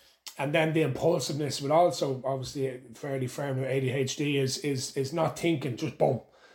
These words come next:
And, uh, <laughs> if you can point the two of them, like, gambling is certainly not. I, I'd love if they done research on,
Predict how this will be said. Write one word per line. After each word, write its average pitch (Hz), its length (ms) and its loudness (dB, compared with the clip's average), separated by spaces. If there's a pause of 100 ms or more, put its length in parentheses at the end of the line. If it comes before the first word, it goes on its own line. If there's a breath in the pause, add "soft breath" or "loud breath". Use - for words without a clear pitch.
(420 loud breath)
And, 139 240 -4
uh, 127 320 2
<laughs> - 40 -6
if - 160 -2
you 208 120 6
can 208 160 2
point 180 300 4
the 160 60 -2
two 160 280 2
of 143 60 0
them, 147 260 0
like, 131 180 -2
gambling 143 460 -4
is 127 100 -4
certainly 135 440 -2
not. 135 220 0
I, 175 260 6
I'd 180 140 4
love 160 380 2
if 135 120 -10
they 147 80 -4
done 139 260 -4
research 139 560 -4
on, 113 180 -4